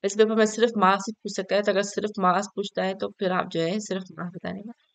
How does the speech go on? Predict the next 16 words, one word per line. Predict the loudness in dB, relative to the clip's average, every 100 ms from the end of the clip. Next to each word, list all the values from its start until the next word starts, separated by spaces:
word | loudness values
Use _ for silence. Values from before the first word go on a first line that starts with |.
| _ _ _ -6
Inertial | -2 0 2 2
mass | 2 -2 -2
तब | -2 -2
जब | -6 -6 _ -8
जो | -4
है | -4 -4
वो | -4 -4 -6 -12 _ _ -4
मुश्किल | -4 -2 0 0 2
करके | 0 -2
पूछते | -10 -12 -10 -12
हैं, |
तो | -8 -10
इस | -10
हिसाब | -12 -14
से। | -16 -20 _ _ _ _ _ _ _ _ _ _ _ -6
To | -4